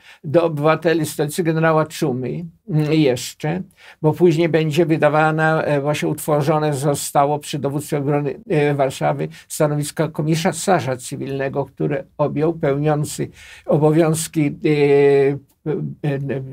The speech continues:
prezydenta Warszawy Stefan Starzyński,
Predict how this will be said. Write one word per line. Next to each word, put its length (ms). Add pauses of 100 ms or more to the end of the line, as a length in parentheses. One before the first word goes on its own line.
(680)
prezydenta 640
Warszawy 680 (300)
Stefan 540
Starzyński, 920